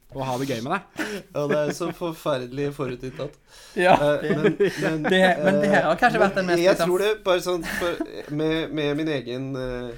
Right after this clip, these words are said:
Speaker 2: altså, med alle fordommer, eh, bare liksom trampe rett i salaten, så, så tror jeg også at sånn fantasyfolk hadde vært, eh, de beste barokkspesialistene. Og, eh, jeg hadde en, eh, opplevelse da jeg stu-, studerte i Berlin, så spilte jeg med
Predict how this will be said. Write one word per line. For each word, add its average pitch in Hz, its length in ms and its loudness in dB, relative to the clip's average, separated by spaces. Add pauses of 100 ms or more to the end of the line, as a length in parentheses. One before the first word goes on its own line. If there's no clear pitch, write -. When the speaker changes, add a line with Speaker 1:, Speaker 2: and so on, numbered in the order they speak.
(180)
Speaker 2:
altså, 127 260 -8 (380)
med 127 160 -10
alle 135 280 -2
fordommer, 120 560 -6
eh, 117 300 -6
bare 110 260 -6 (580)
liksom 113 280 -14 (160)
trampe 127 540 -6
rett 120 240 -12
i 113 80 -14
salaten, 113 400 -10
så, 131 280 -10
så - 140 -16
tror 117 200 -10
jeg 135 100 -4
også 131 240 -10
at 131 80 -14
sånn 127 160 -12
fantasyfolk 113 720 -14 (560)
hadde 107 400 -4 (260)
vært, 113 360 -12
eh, 110 240 -8
de 110 160 -12
beste 120 260 -12 (720)
barokkspesialistene. 107 880 -14 (180)
Og, 147 340 -2
eh, 131 240 -8
jeg 139 120 -2
hadde 131 220 -4
en, 131 80 -6
eh, 127 540 -8
opplevelse 117 560 -8
da 127 200 -4
jeg 123 140 -10
stu-, 120 340 -14
studerte 123 420 -10
i 107 40 -14
Berlin, 120 320 -8
så 156 120 -14
spilte 135 300 -10
jeg 113 80 -10
med 113 260 -10